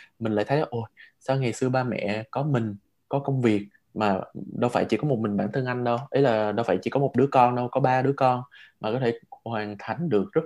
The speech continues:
tốt và có thể chăm mình cho đến ngày hôm nay.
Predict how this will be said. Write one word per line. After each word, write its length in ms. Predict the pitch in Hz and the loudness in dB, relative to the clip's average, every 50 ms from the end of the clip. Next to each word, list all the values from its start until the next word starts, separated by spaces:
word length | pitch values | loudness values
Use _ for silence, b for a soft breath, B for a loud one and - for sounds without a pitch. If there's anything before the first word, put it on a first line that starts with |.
| - _ | 0 _
tốt 300 | 151 170 190 202 202 - | 4 4 4 4 0 -4
và 280 | - 110 101 98 98 101 B B B B | -2 0 0 0 -2 -4 B B B B
có 120 | - 135 | -4 -2
thể 60 | 110 107 - | -2 0 2
chăm 220 | 131 127 127 123 120 | 0 0 0 0 -2
mình 180 | 113 104 101 101 | -2 -4 -2 -4
cho 60 | 120 | -4
đến 120 | 123 143 147 | -2 -2 -4
ngày 120 | 120 107 | -4 -4
hôm 100 | 110 117 | -4 -4
nay. 220 | 120 120 120 120 | -4 -6 -6 -8